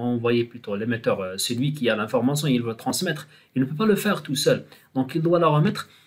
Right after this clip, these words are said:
à quelqu'un d'autre, bon, à une autre entité qui doit se charger de la transmission. C'est, donc, il va, euh, générer son message, son information,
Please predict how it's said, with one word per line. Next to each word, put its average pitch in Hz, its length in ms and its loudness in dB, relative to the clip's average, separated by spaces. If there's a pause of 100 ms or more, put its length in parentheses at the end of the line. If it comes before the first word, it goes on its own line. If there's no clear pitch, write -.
(180)
à 127 120 -4
quelqu'un 180 400 -2
d'autre, 185 500 -2 (160)
bon, 113 220 0
à 107 240 -4
une 135 100 2
autre 156 220 4
entité 147 500 0
qui 160 220 -6
doit 139 200 2
se 151 140 -6
charger 170 380 -2
de 175 80 2
la 160 100 0
transmission. 123 600 -4
C'est, 170 680 0 (260)
donc, 110 240 -4
il 107 80 -12
va, 101 320 -2
euh, 98 320 -4
générer 143 320 2
son 147 200 0
message, 110 400 -2
son 110 180 -4
information, 104 560 -6